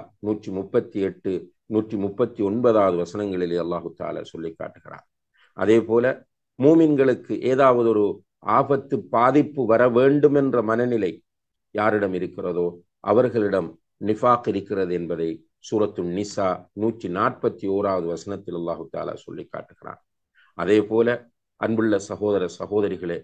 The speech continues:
இபாதத்திலே சோம்பேறித்தனம் யாரிடம் இருக்கிறதோ, இபாதத்துக்களுடைய விஷயத்தில்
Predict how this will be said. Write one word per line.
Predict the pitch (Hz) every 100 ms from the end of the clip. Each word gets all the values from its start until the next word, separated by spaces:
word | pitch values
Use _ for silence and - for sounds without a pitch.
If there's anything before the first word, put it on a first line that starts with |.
| _ _ _
இபாதத்திலே | - 104 123 135 127 123 - 107 92 87 - _
சோம்பேறித்தனம் | - - 120 139 127 113 98 92 98 92 85 78
யாரிடம் | 95 92 90 85
இருக்கிறதோ, | 87 85 87 80 80 - _ _ _ _ _ _ _ 113
இபாதத்துக்களுடைய | 95 110 117 110 104 113 - 107 98 98
விஷயத்தில் | 92 90 113 110 110 139